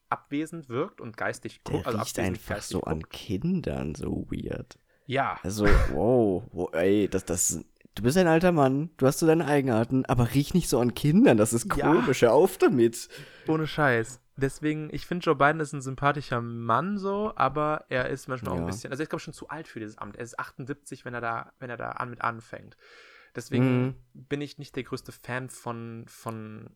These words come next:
Speaker 1: ihm, weil er zu alt ist und dann, ne, so, ne. Aber ich find,
Speaker 2: Aber ist
Speaker 1: Kamala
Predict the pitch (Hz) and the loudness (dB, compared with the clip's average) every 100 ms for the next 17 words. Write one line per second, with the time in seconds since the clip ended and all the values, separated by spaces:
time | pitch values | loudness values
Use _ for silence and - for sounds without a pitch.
0 | _ _ 135 143 165 180 165 123 120 123 | _ _ -8 -6 -6 -8 -4 0 0 -2
1 | 123 - - - - 120 131 131 - 101 | -8 -10 -14 -6 0 0 0 -4 -6 -12
2 | 98 - 104 - - _ 107 110 117 - | -12 -14 -16 -16 -20 _ -2 -2 -8 -18
3 | - - _ _ _ _ _ _ 120 139 | -20 -20 _ _ _ _ _ _ -4 -2
4 | 165 135 131 135 127 101 - _ - 123 | -2 -6 -10 -10 -8 -8 -10 _ -2 0
5 | 139 - - 117 - | 0 -4 -4 0 2